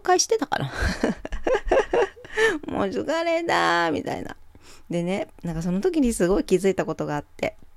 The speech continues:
ね、私疲れて、その時にね、ぐったりだったわけですよ。で、なんかもう、「ママ疲れた、もう疲れた、えーん」とか言って、言ってたんですよね、子供の前でもね。あー、もうなんか、あのー、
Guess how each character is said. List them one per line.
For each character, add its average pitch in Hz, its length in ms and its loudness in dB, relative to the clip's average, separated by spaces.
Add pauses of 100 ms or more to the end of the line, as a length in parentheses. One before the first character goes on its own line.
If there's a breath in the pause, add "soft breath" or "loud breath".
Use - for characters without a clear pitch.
(880)
ね、 143 140 2
私 156 300 -2
疲 - 280 -4
れ 190 120 2
て、 - 240 -6
そ - 120 -6
の 147 80 -2
時 - 240 -10
に 180 120 -6
ね、 175 100 -2
ぐ 147 100 0
っ - 40 -8
た 190 160 -2
り 165 80 -4
だ 139 100 -4
っ - 80 -8
た 143 100 -4
わ 143 60 -4
け - 120 -8
で - 80 -10
す - 140 -12
よ。 - 80 -8 (480 loud breath)
で、 175 100 -6
な 170 140 -4
ん 170 40 -10
か 165 100 -6
も 160 200 -4
う、 156 40 -6
「マ 170 160 -4
マ 160 120 -4
疲 - 280 -8
れ 170 120 -4
た、 165 120 -4
も 175 200 -4
う - 20 -6
疲 220 300 -4
れ 202 120 0
た、 196 180 -2
え 277 400 2
ー 269 40 0
ん」 269 40 -6
と - 100 -4
か - 80 0
言 - 80 0
っ - 20 -20
て、 - 220 -8 (420 loud breath)
言 190 80 -2
っ - 40 -8
て - 140 -2
た 170 140 0
ん 151 60 -6
で 160 80 -10
す 190 120 -10
よ 240 100 -2
ね、 349 160 2
子 170 140 2
供 165 340 -2
の 160 140 0
前 170 240 2
で - 80 -8
も - 140 -10
ね。 494 120 -6 (480 soft breath)
あ 202 60 -6
ー、 190 180 -4
も 185 140 -6
う - 20 -6
な 180 140 -4
ん 175 80 -8
か、 - 320 -4 (460 loud breath)
あ 180 100 -4
の 170 580 -6
ー、 - 40 -12